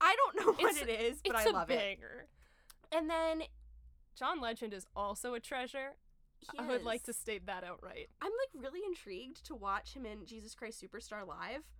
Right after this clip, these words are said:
Speaker 2: What?
Speaker 1: Yeah, he's doing that on Sunday night.
Speaker 2: Who is he playing?
Speaker 1: <laughs> Jesus. <laughs>
Speaker 2: Another comment that I wanna make
Speaker 1: Yes.
Speaker 2: about the girl who starts the first
Speaker 1: Mm-hmm.
Speaker 2: song. I have two comments to make,
Speaker 1: Okay.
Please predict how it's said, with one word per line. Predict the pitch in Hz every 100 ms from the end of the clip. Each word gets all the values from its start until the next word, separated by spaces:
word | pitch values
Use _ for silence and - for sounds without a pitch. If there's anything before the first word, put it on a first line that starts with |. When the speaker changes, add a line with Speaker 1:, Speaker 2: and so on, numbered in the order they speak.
| -
Speaker 2:
What? | 233 - 330 330 - - - _
Speaker 1:
Yeah, | 302 359 320
he's | 311
doing | 285 294
that | 302 269
on | 277
Sunday | 254 240 233
night. | 226 185 - - -
Speaker 2:
Who | 320 381
is | 403 381
he | 370
playing? | 311 349 427 508 208 190
Speaker 1:
<laughs> |
Jesus. | 233 392 302 - - -
<laughs> | - - - - _ -
Speaker 2:
Another | 370 427 453
comment | - 254 247 254
that | 240
I | 226
wanna | 214 208
make | 190 196 233
Speaker 1:
Yes. | 175 - - - 359 - - 294
Speaker 2:
about | 277 247 233 226 214 -
the | 226
girl | 226 226 240
who |
starts | 240 220 196 196 - - - -
the | 214
first | - 117 254 254
Speaker 1:
Mm-hmm. | 180 220 _
Speaker 2:
song. | - 202 - 240 247 -
I | 233
have | 294 277
two | - 277
comments | 247 196 196 - -
to |
make, | 196
Speaker 1:
Okay. | 220